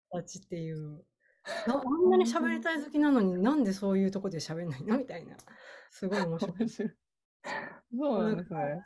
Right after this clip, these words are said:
Speaker 1: なんかすごい、ああ、また私だけで喋っていいっていうか、
Speaker 2: <laughs>
Speaker 1: また私だけどって五回ぐらい言ってるけど、ほんとにごめんとか思ってんの？<laughs>みたいな。
Speaker 2: なんかしかも間がないから入っていけないみたいな。
Speaker 1: そう、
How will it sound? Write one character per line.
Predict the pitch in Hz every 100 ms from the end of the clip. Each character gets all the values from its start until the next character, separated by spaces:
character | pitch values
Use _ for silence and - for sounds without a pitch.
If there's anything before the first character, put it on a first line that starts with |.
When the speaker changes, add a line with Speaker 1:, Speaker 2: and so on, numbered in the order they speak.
| -
Speaker 1:
な | 294
ん |
か | 269
す | - -
ご | 262 285
い、 | 220
あ | 294 302
あ、 | 294
ま | 302
た | 381
私 | 370 370
だ | 370
け | 349
で |
喋 | 269 240 247
っ |
て | 233
い |
い | 208
っ |
て | 196
い |
う | 180
か、 | 202
Speaker 2:
<laughs> |
Speaker 1:
ま | 185
た | -
私 | 311 - -
だ | 311
け | 247
ど | 196
っ |
て | 190
五 | 220
回 | 226 285
ぐ | 302
ら | 220
い |
言 | 196
っ |
て |
る | 214
け | 196
ど、 | 175
ほ | 269
ん |
と | 262
に | 262 254 - - - 240
ご | 208
め | 240
ん | 262
と | 220
か |
思 | 190 240
っ |
て | 262 233
ん |
の？ | - -
<laughs> |
み | 240
た | 185
い | 180
な。 | 160 - _ - - - - - - - - - - _
Speaker 2:
な | 240 277
ん |
か | 254
し | - -
か | 339
も | 240 220 190
間 | 180 185 226
が | 392
な | 392
い | 392
か | 208
ら | 196
入 | 240 349
っ |
て | - 190
い |
け | 202
な | 214 285
い |
み | 226 208
た | -
い | -
な。 | 180 - _ -
Speaker 1:
そ | 285
う、 | 311